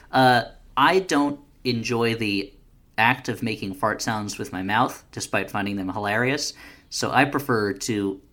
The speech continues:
Speaker 2: let the professionals handle it.
Speaker 1: So you stay out of the fake fart game altogether?
Speaker 2: I mean, I'll say, like, oh, you know what? Actually, you know what? That's not true. I'll do the kind where it's like,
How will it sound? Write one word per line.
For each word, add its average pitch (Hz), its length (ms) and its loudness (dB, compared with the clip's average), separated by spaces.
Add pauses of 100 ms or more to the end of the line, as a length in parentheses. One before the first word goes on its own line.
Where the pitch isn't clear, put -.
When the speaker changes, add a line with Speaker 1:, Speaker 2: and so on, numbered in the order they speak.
(200)
Speaker 2:
let 110 180 -4
the 92 80 -8
professionals 95 580 -4
handle 80 340 -10
it. 69 100 -16 (720)
Speaker 1:
So 190 100 -2
you 175 140 8
stay 185 240 8
out 156 180 8
of 147 60 8
the 139 80 4
fake 151 240 2
fart 143 240 2
game 135 160 2
altogether? 120 520 0 (760)
Speaker 2:
I 165 100 2
mean, 170 180 4
I'll 160 220 8
say, 139 380 6
like, 101 520 0
oh, 143 60 4
you 147 120 10
know 160 80 6
what? 180 80 8
Actually, 190 300 4
you 190 80 0
know 180 80 4
what? 165 80 2
That's 147 140 2
not 139 100 2
true. 107 180 -4
I'll 143 160 6
do 185 140 4
the 170 80 0
kind 135 220 4
where 120 60 2
it's 120 100 -2
like, 104 200 0